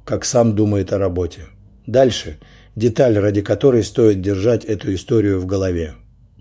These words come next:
Директор школы попросил чистую страницу самодельного планировщика и раздал копии остальным. Часть детей пользовалась спокойно, но другие подходили и спрашивали, что означают ко-, все эти сокращения и квадратики.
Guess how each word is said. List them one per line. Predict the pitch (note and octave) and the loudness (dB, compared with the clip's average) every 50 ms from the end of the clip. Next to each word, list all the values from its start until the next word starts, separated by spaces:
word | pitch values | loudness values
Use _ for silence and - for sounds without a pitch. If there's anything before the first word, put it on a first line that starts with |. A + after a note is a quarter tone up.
| - - - _ | -20 -20 -20 _
Директор | - G#2+ A#2+ C3 C3 - C3 A2 | 0 2 2 2 2 2 0 -4
школы | - - C3 C3+ D#3 | -2 0 4 4 4
попросил | - E3+ D#3 - D3 C3 A#2 A2+ - C3 C3 A#2+ G#2+ F#2+ | 4 2 0 2 2 2 2 2 0 2 2 2 2 0
чистую | - - - C3 A#2 - - B2+ A2 G2 | -2 -4 -4 -4 -4 -2 -2 0 0 0
страницу | - - - A2 A2 A2+ B2 C3+ B2 - - G#2+ F2+ | -2 -4 -2 0 0 2 2 0 -2 -2 -4 -6 -6
самодельного | - - G2+ G2+ G2 F#2+ F#2+ A#2 A#2+ A2+ A2+ G#2+ G#2+ G2+ | -6 -4 -4 -4 -2 0 2 2 2 2 2 0 0 -2
планировщика | F#2 - A2 G2+ G#2 G#2 G2 F#2+ F2+ D#2+ - - - - - D#2+ D2+ - - - _ _ - | -2 -2 -4 -2 -2 -2 -2 -2 -4 -4 -6 -12 -14 -14 -14 -14 -14 -16 -20 -20 _ _ -8
и | A2+ G#2+ | -6 -4
раздал | G2+ G2+ F#2+ F#2+ G2+ A2+ G#2+ F#2+ F2+ | -2 -2 -2 0 2 2 2 2 2
копии | - C3 C3 B2 - B2 A2+ G#2+ G#2+ | 0 0 0 2 2 2 2 2 2
остальным. | - G#2+ G2+ - - - G2 F#2 F2+ F2 E2 D#2+ _ _ _ - | 0 -4 -8 -8 -6 -4 -4 -2 -2 -4 -6 -8 _ _ _ -4
Часть | - - D3 C#3+ B2+ G#2 G#2 | 2 4 4 4 4 2 0
детей | G#2+ A2 G#2 - C3+ B2+ A2 | 0 0 0 2 2 2 2
пользовалась | F2+ A#2+ A#2+ A2+ G#2+ G2+ G#2 G2+ G2+ G2+ G2 F#2 - | 2 4 2 4 4 4 2 2 2 0 -2 -2 -4
спокойно, | - - G#2+ - - D3 D#3 D3+ C3+ A2+ F#2+ F2 - - - - - - - | -4 -4 -4 0 4 4 4 4 4 2 -2 -6 -10 -14 -20 -20 -18 -8 -2
но | C3 C3 | 0 0
другие | B2+ C3 B2+ A#2+ A#2+ C#3+ C#3+ C3 | 2 2 2 2 4 4 4 4
подходили | A2+ - A2+ - - - A2+ G#2+ A2 C3 C#3 C3+ C3 B2+ | 4 2 -2 -4 -2 -2 0 0 2 2 2 4 4 4
и | A#2 - A2 A2 A2 | 2 2 0 -2 -2
спрашивали, | G#2 - - A2 A#2+ A#2 G#2 - A2 G2 F#2+ F#2 F2 | -2 -2 -2 0 0 0 0 -2 -4 -4 -4 -4 -6
что | - - D#3 C#3+ | -4 0 2 2
означают | B2+ G#2+ G#2+ A2 G#2 - C#3+ C#3+ D3 C#3+ A#2+ - | 2 2 0 -2 -2 0 2 2 2 2 0 0
ко-, | - C3+ B2+ - | 0 -2 -2 -2
все | - - C3 B2 A2 | -4 -2 0 0 0
эти | F#2+ - G#2+ | 0 -2 -4
сокращения | - - A2 - G#2 G#2 F#2 - - C3+ C#3 C3 C3 B2+ A#2+ A2 | -6 -6 -6 -6 -6 -6 -6 -6 -4 -4 -4 -4 -4 -6 -6 -6
и | G#2+ | -8
квадратики. | - - G#2+ G2 F#2+ G2 G2 F#2 E2+ - G2 - - F#2 F2+ | -8 -6 -6 -6 -4 -4 -6 -6 -6 -10 -14 -16 -18 -18 -20